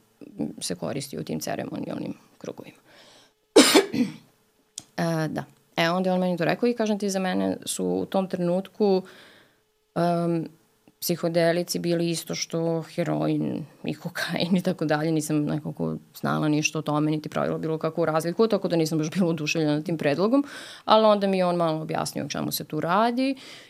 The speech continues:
i kao, „Ajde, da vidimo šta je to.” I onda sam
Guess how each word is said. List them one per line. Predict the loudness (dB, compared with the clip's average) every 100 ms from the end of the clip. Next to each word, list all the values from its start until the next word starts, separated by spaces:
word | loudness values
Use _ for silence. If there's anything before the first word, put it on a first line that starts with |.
| _
i | 4 4 2
kao, | -2 -2 0 0
„Ajde, | -4 -8 -20 _ -14
da |
vidimo | -12 -14 -12 -4
šta | -2 -2
je | -6
to.” | 0 0 0 -8 _ _ _ _ _ _ _ -20 -20 _ 2
I | 4 4 4 2 2 -2 -2
onda | 0 2 0 -2
sam | -2 -2 0 0 -2